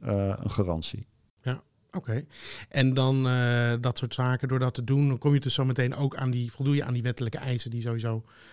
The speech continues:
Speaker 2: het verplicht stellen.
Speaker 1: Correct, ja.
Speaker 2: Ja.
Speaker 1: Want een, eh, een van de onderdelen van het prestatiecontract is dat je, eh, altijd aan alle wettelijke eisen voldoet. Want dat wil je ook als opdrachtgever. Je wil niet, eh, na,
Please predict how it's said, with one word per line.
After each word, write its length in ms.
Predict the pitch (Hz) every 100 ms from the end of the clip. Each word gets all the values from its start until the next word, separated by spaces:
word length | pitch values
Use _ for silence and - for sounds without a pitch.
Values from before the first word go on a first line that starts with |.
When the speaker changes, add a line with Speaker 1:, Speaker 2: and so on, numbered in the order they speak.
| -
Speaker 2:
het 160 | 127 -
verplicht 320 | 120 190 -
stellen. 300 | 123 110 165 _ -
Speaker 1:
Correct, 440 | - 92 82 - -
ja. 140 | - 104
Speaker 2:
Ja. 120 | -
Speaker 1:
Want 260 | 95 98 92
een, 340 | 101 104 98
eh, 140 | - 98
een 200 | - 113
van 160 | 98 104
de 340 | 95 92 92 -
onderdelen 480 | - 110 104 101 95
van 80 | 92
het 80 |
prestatiecontract 600 | - - 113 - 110 104 107
is 120 | 92
dat 240 | 98 92
je, 120 | 98
eh, 240 | - 101 92 -
altijd 340 | 104 98 95
aan 180 | - 98
alle 200 | 101 95
wettelijke 340 | 90 90 95 92
eisen 220 | 92 85
voldoet. 320 | 87 90 110
Want 120 | 98
dat 120 | 92 82
wil 180 | 95
je 80 | 95
ook 120 | 87
als 120 | 92 -
opdrachtgever. 500 | 90 87 85 76 85
Je 120 | 85
wil 180 | 95 95
niet, 360 | 98 95 - - - - - - _
eh, 520 | - 90 87 87 87 90
na, 400 | 101 90 90